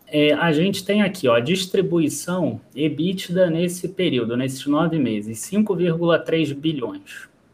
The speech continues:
Tá? Transmissão, novecentos e setenta e sete milhões. Geração eólica, trezentos e cinco. Geração hidráulica, quinhentos e quatro milhões.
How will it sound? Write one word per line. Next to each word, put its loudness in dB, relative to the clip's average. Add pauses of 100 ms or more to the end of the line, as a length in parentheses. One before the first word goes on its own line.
(580)
Tá? 2
Transmissão, 2
novecentos -2
e -10
setenta 0
e 2
sete 0
milhões. -6 (640)
Geração 2
eólica, 2
trezentos -2
e -6
cinco. -2 (440)
Geração 4
hidráulica, 2
quinhentos 0
e -4
quatro -2
milhões. -4